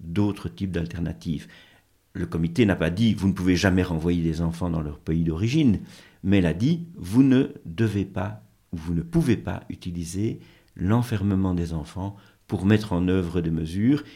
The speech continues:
et il y a d'autres moyens que vous pouvez mobiliser, euh, plutôt que, que celui-là. » Donc voilà deux exemples qui ont eu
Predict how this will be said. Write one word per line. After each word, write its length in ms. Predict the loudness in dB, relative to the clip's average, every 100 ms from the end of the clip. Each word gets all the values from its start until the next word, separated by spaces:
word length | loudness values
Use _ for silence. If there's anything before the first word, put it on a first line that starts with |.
| -20 _
et 300 | 4 4 4
il 60 | -2
y 80 | -4
a 60 |
d'autres 400 | 0 2 2 0
moyens 280 | -2 -2 -2
que 80 | -4
vous 120 | -8
pouvez 320 | -8 -6 -2
mobiliser, 760 | 0 0 -2 -4 -4 -4 -4 -6 -12 -20 -20 _ -4
euh, 220 | -2 -2
plutôt 380 | -4 -8 -6 -4
que, 320 | -4 -6 -6
que 160 | -8 -8
celui-là. » 440 | -8 -6 -8 -10 -16 -20 -20 -2
Donc 120 | 2
voilà 180 | 6 6
deux 220 | 6 6
exemples 420 | 6 4 0 0
qui 160 | -4 0
ont 180 | 2 4
eu 220 | 4 0